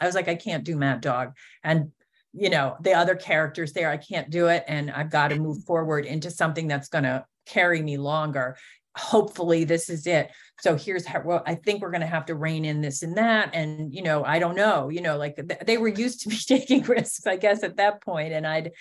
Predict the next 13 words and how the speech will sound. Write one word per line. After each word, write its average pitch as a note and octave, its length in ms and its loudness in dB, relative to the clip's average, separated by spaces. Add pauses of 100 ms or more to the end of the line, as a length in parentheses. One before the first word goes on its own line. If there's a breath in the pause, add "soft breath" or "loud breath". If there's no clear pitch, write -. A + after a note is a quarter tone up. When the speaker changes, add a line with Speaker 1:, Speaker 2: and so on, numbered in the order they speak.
(280 loud breath)
Speaker 1:
you F#4 100 -2
know, G#3+ 200 8
I'd A#3 160 4
been, C4+ 140 4
I'd A3+ 160 0
done, B3+ 180 0
I'd A3+ 60 -2
done C4 220 0
okay. D#4+ 360 -6
I - 60 -16
failed C#4+ 320 0
a C#4+ 40 -4
lot. C#4 380 -4